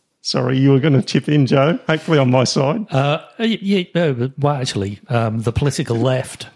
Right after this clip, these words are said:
Speaker 2: who tend to be pro-refugee, uh, and pro-immigration.
Speaker 1: Yes.
Speaker 2: Um, the working class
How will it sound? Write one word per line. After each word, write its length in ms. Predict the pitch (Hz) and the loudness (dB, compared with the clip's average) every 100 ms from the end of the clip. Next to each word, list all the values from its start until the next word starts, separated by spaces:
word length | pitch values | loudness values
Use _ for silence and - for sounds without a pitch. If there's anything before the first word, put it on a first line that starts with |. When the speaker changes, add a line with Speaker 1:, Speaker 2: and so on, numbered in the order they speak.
| _ _ _ _ _ _ _ - | _ _ _ _ _ _ _ -4
Speaker 2:
who 440 | 123 117 113 110 110 | -2 0 -2 -4 -8
tend 300 | - 123 117 | -4 -4 -4
to 80 | 107 | -4
be 560 | 107 110 104 104 101 - | -4 -4 -6 -10 -14 -10
pro-refugee, 920 | - 117 117 101 123 101 113 110 117 - _ _ _ _ _ _ _ _ | -4 -2 -2 -4 -8 -8 -8 -6 -10 -14 _ _ _ _ _ _ _ _
uh, 200 | 123 110 - | -6 -4 -4
and 140 | 117 | -4
pro-immigration. 920 | - 113 110 110 110 123 131 143 180 _ _ _ _ _ _ _ | -2 -2 -2 -4 -4 -4 -6 -8 -14 _ _ _ _ _ _ _
Speaker 1:
Yes. 460 | 120 98 - - - _ _ _ _ | -8 -6 -4 -4 -6 _ _ _ _
Speaker 2:
Um, 520 | - 110 107 107 113 - _ _ _ _ _ - | -4 -2 -2 -4 -10 -14 _ _ _ _ _ -12
the 400 | 135 117 131 120 | -8 -2 0 0
working 380 | 113 147 - 113 | 0 0 -2 -8
class 640 | - 131 127 - - - | -6 -4 -4 -6 -10 -10